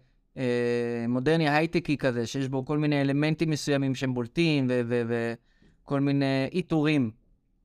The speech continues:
אז, אה, צריך לבדוק את זה, שאתם יושבים על אותה, אותה אג'נדה, או אם אתם, אה, רוצים, אה, בית כפרי ובגישה ירוקה, אז, אה, תלכו לאדריכל כזה שהוא מתעסק בזה, אה, ושהאג'נדה שלו היא באמת ירוקה.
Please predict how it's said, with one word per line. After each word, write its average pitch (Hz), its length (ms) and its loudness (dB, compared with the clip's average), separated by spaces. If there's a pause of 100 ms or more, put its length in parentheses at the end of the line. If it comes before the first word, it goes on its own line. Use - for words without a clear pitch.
(520)
אז, 120 340 -2
אה, 123 240 2
צריך 165 220 -4
לבדוק 180 320 2
את 180 60 0
זה, 117 200 -4
שאתם 127 440 -4
יושבים 127 360 -2
על 143 80 0
אותה, 139 380 2
אותה 131 240 0
אג'נדה, 127 340 -2
או 110 160 0
אם 160 140 0
אתם, 160 280 0
אה, 147 140 0
רוצים, 147 440 0
אה, 135 280 -2 (420)
בית 151 380 4
כפרי 165 720 -2
ובגישה 139 760 0
ירוקה, 165 680 4 (580)
אז, 117 320 -4
אה, 117 320 0
תלכו 127 260 -4
לאדריכל 156 440 4
כזה 123 300 0
שהוא 120 160 -6
מתעסק 185 360 -2
בזה, 127 260 -2 (760)
אה, 120 200 -4
ושהאג'נדה 123 640 2
שלו 147 200 0
היא 127 100 2
באמת 123 240 0
ירוקה. 117 400 0